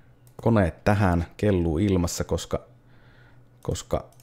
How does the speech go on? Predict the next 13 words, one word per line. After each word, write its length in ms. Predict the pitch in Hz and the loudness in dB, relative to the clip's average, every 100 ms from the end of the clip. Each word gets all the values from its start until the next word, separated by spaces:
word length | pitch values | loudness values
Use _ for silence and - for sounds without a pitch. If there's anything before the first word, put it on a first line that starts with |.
| - - - - - | -20 -20 -20 -20 -8
half 260 | - 104 95 | 2 2 2
slabit. 580 | - 87 90 85 - - - - - - - - - - - - - - - - - 113 | 0 0 0 -2 -4 -14 -20 -20 -20 -20 -20 -20 -20 -20 -20 -20 -20 -20 -20 -20 -10 -4
Lyödään 280 | 95 90 - - - - - - | -2 -2 -6 -12 -20 -20 -4 2
tämä 280 | 104 95 | 4 2
tuohon 260 | - 85 87 - | 0 -4 -6 0
toiseen 440 | 117 110 - 87 | 2 2 2 0
kupeeseen 800 | - 90 - 82 80 - 80 80 | 0 -4 0 2 2 2 2 2
ja 120 | 80 85 - - - - - - - - | 2 0 -6 -20 -20 -20 -20 -20 -14 -2
arkkumme, 840 | 98 85 - - 80 80 80 85 - | 0 0 -4 -8 -2 2 2 0 -4
jossa 260 | 85 - - | -6 -4 -2
on 100 | 85 | -2
toivottavasti 520 | - 85 - 95 - | 0 0 0 -4 -4
jotakin. 440 | 87 - 95 - | -4 -2 0 -2